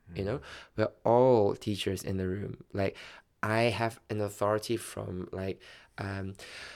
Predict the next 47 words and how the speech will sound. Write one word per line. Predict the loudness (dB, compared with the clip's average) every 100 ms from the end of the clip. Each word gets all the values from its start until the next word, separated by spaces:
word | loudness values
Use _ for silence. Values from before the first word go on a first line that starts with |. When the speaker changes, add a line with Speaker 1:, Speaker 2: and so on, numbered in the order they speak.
| -20 _
Speaker 1:
uh, | -2 0
I | 0
just | 0 0
recently | 2 2
did | 4 4
a | 2
training | 4 4 4
and | 2
they, | 2
they | 0 2
worded | 4 4 4
it | 4
really | 2 2 2
well | 2 0 0 -4 -4
in, | -6 -4
in | -4 -4 -2
sense | 0 0 -2
of, | -4 -4 -4 -4
like, | -2 2
what | 0 0
you | 0
said, | 4 4
you | 4
know, | 2
like, | 0 2
"Oh, | 2 4
like, | 0 0
where, | 2 2
where's | 2 2 2 0
my | -4
line | -2 0 -2
as | -2
a | -2
teacher?" | -2 -2 -2 -2 -4 -8 -18 -4
And | 0
there's | 2
a | 2
line | 2 2 0
between | -2 -4 -2 -2 -4 -12 -14
your | 0 2 2 0 -2
authority | -4 0 2 2 2 -4
of | -4
knowledge | -4 0 0 0 -2 -4 -4 -6
and | -4 -4
your | -4
professional | -4 -6 -6 -2 -2 -2 0 0
authority. | 0 -2 -2 -2 -2 -6 -6